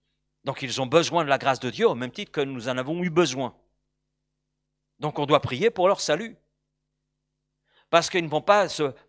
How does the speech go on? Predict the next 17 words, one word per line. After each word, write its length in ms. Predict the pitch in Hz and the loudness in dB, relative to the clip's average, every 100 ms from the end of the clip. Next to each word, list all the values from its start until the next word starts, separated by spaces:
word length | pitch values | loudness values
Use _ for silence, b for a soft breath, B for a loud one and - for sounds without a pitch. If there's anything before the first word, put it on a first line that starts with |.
| _ | _
présenter 500 | - 160 160 156 170 | -2 0 0 0 0
devant 240 | 147 127 131 | 0 0 0
le 100 | 120 | -2
trône. 420 | - 220 214 117 _ _ _ _ _ _ _ _ _ | 0 0 0 -8 _ _ _ _ _ _ _ _ _
Eh, 160 | 107 101 _ _ - _ _ | -10 -10 _ _ -20 _ _
je 80 | _ | _
suis 120 | 95 | -20
juif, 260 | 98 120 110 | -20 -20 -20
hein. 100 | 113 _ _ _ _ _ _ _ _ _ _ _ _ _ _ _ _ _ _ _ _ _ _ _ _ _ _ _ | -20 _ _ _ _ _ _ _ _ _ _ _ _ _ _ _ _ _ _ _ _ _ _ _ _ _ _ _
Fils 400 | _ 127 117 - | _ -18 -16 -18
de, 180 | 107 117 | -16 -16
fils 280 | - 113 98 | -16 -20 -18
de, 160 | 113 | -18
fils 260 | - 107 95 | -18 -20 -16
de, 160 | 110 | -16
fils 260 | 107 104 90 | -16 -18 -18
de. 300 | 101 131 - | -14 -14 -14